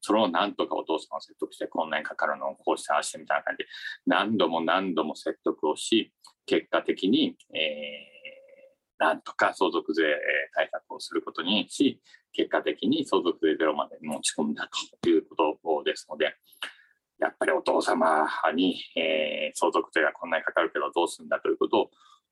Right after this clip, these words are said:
をお伝えしていく以外にはないと思います。一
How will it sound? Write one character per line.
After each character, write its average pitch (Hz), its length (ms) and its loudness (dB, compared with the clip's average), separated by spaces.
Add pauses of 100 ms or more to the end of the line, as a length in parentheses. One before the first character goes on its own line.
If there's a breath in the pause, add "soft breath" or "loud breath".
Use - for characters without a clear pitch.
を 73 400 0
お 80 80 -6
伝 - 320 0
え - 20 -4
し - 80 -8
て 80 100 2
い - 60 0
く 92 280 0
以 101 100 2
外 80 180 2
に 76 100 -2
は 69 120 -2
な 76 220 0
い 78 100 -2
と - 100 -12
思 - 140 -8
い - 80 -12
ま - 80 -10
す。 - 120 -20 (120)
一 131 200 2